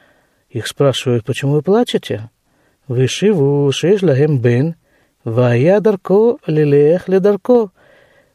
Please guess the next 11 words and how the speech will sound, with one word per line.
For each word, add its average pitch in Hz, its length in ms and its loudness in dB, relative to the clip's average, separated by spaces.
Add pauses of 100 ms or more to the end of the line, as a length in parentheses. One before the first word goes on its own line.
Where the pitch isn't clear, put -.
вая 143 260 2
шав 208 280 0
беото 156 400 2
азман. 202 480 0 (800)
Они 147 200 -2
отвечают, 196 520 0
что - 180 -2
у - 20 2
нас 226 260 0
есть 220 180 0
сын, 131 460 -2